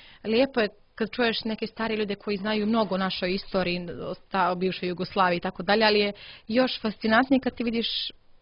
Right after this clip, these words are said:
osobu od dvadeset, dvadeset dvije godine koja se upoznaje sa našom kulturom i koja je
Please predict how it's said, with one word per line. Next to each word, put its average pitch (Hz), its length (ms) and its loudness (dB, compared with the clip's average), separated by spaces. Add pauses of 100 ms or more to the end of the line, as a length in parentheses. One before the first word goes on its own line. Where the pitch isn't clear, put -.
osobu 208 380 -4
od 190 60 -2
dvadeset, 190 440 -2
dvadeset 185 320 -4
dvije 196 140 -2
godine 196 280 -2
koja 185 360 0 (480)
se - 180 -2
upoznaje 214 500 2
sa - 120 -6
našom 180 360 -2
kulturom 202 500 -2
i 196 60 -4
koja 202 200 0
je 202 140 2